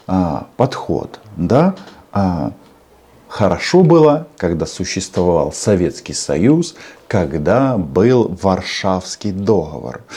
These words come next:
Конечно, сразу, м, хочется сказать, «Згадала бабка, як дівкою була». В данном выпадку, ага, м, дедусь згадал, а, когда он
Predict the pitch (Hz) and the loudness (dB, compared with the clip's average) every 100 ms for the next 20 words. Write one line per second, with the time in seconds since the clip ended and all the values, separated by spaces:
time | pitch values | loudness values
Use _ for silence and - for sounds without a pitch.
0 | - - - - 123 170 254 - 202 196 | -14 -14 -18 -6 0 2 2 4 2 2
1 | - - 110 190 151 135 110 - 95 85 | -2 2 4 4 6 4 2 -4 -4 -4
2 | 78 64 123 143 - 92 90 90 78 78 | -6 -6 -6 -6 -6 -8 -6 -4 -2 -2
3 | 73 - - _ - - 92 85 87 85 | -4 -8 -20 _ -18 -8 -6 -2 -2 0
4 | 82 85 135 185 185 - 160 160 143 _ | 0 0 0 0 -2 0 0 -2 -10 _
5 | - 87 76 71 95 117 - 92 82 80 | -4 -2 -2 -4 -4 -4 -4 -2 0 -2
6 | 76 69 - - - - - 95 104 180 | 0 -2 -4 -10 -18 -20 -10 -4 2 4
7 | 190 175 160 151 139 135 135 - 104 98 | 4 0 0 0 0 -2 -2 -4 -2 -2
8 | - - 92 73 - - - 95 - - | -4 0 0 -2 -8 -20 -8 -8 -8 -16
9 | _ _ - 85 65 58 - _ _ _ | _ _ -8 -4 -4 -6 -10 _ _ _
10 | _ - 95 117 120 101 - - - 90 | _ -6 2 4 4 2 -2 -8 -6 -6
11 | 82 85 80 69 58 - - 90 78 - | -2 0 0 -2 -4 -10 -10 -6 -6 -6
12 | - - - - - _ _ _ _ - | -12 -20 -20 -20 -20 _ _ _ _ -10
13 | 87 85 82 80 | -6 -2 -2 0